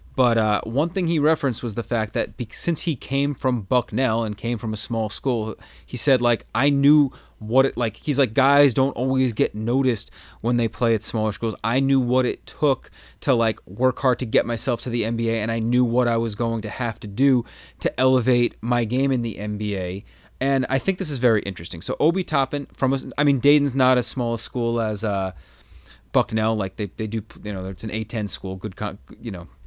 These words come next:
good conference. But C J McCollum was also a twenty-two-year-old rookie, like Obi Toppin.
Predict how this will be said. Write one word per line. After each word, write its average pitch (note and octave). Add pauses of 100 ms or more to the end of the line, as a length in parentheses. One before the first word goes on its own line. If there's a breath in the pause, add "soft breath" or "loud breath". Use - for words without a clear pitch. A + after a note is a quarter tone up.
good B2+
conference. G#2+ (360 loud breath)
But C3 (240 soft breath)
C -
J G3+
McCollum C3
was C3
also D#3
a B2
twenty-two-year-old B2
rookie, F#2
like F#2+
Obi G2
Toppin. -